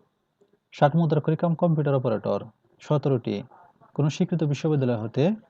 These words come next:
স্নাতক বা সমমানের ডিগ্রি, কম্পিউটার প্রশিক্ষণপ্রাপ্ত,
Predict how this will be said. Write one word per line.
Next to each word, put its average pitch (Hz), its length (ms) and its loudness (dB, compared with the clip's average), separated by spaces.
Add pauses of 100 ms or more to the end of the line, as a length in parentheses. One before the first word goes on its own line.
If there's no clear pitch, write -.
(440)
স্নাতক 156 340 0
বা 120 140 0
সমমানের 156 400 0
ডিগ্রি, 101 240 -4 (720)
কম্পিউটার 170 380 2
প্রশিক্ষণপ্রাপ্ত, 151 600 -2